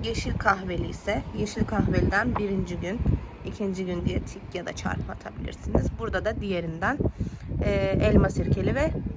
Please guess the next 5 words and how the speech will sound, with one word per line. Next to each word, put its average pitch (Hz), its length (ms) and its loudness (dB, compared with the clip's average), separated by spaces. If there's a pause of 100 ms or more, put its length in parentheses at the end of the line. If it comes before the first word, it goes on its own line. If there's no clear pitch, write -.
(580)
e, 202 400 4 (240)
elmalı 220 460 6 (180)
fit - 220 -2
çay 175 360 -4
diyor. 254 240 2